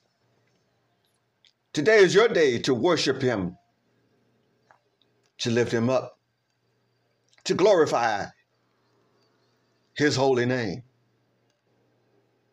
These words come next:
What's your purpose of going to, to your service today? To worship him should be to glorify, to magnify his holy name.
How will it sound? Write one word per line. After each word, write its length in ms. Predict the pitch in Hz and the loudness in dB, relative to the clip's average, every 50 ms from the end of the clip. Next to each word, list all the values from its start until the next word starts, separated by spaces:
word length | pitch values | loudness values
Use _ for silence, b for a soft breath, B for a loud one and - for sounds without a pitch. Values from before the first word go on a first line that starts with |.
| _ _ _ _ _ _ _ _ _ _ _ _ _ _ _ _ _ | _ _ _ _ _ _ _ _ _ _ _ _ _ _ _ _ _
What's 220 | - 240 240 247 240 | -4 -2 -2 0 0
your 100 | 220 190 | -2 -2
purpose 420 | - 214 220 - 170 156 131 - | -2 -4 -4 -2 -2 -4 -2 -2
of 140 | 151 123 104 | -2 -2 -2
going 400 | 147 143 131 117 117 110 107 - | -2 -2 -2 -2 -2 -2 -4 -4
to, 180 | - 113 92 90 - _ _ _ _ _ _ _ _ - | -4 -6 -6 -8 -12 _ _ _ _ _ _ _ _ -8
to 100 | - - | -4 -2
your 140 | 135 135 135 | 0 0 0
service 400 | 135 - 226 214 185 147 120 - | 0 0 0 0 0 -2 -4 -4
today? 340 | - 113 120 110 104 95 90 | -4 -4 -2 -2 -2 -2 -4
To 140 | 90 - 139 | -4 -4 -4
worship 400 | 127 135 220 240 233 - 202 156 | 0 0 0 0 0 -2 -4 -4
him 320 | 160 160 156 143 117 95 - - _ | -4 -4 -4 -4 -6 -8 -10 -14 _
should 340 | - - - 233 233 214 131 | -12 -8 -4 -4 -2 -2 -2
be 260 | 117 131 - - - - _ _ _ _ _ _ _ _ _ _ _ _ _ _ _ _ _ _ _ _ _ _ _ _ _ _ _ _ _ _ _ _ _ _ _ _ _ _ _ _ _ _ - | -2 -2 -4 -4 -8 -14 _ _ _ _ _ _ _ _ _ _ _ _ _ _ _ _ _ _ _ _ _ _ _ _ _ _ _ _ _ _ _ _ _ _ _ _ _ _ _ _ _ _ -10
to 80 | - | -6
glorify, 580 | 113 - 139 139 120 110 101 87 107 95 95 95 | -4 -2 0 0 0 -2 -2 -4 -6 -6 -6 -6
to 140 | - - 110 | -6 -4 -4
magnify 520 | 104 113 117 110 101 107 95 104 101 101 | -4 -4 -4 -4 -6 -6 -6 -6 -6 -6
his 100 | 104 95 | -6 -6
holy 260 | 101 101 98 98 98 | -4 -4 -4 -4 -4
name. 280 | 98 95 90 85 76 | -6 -6 -8 -8 -12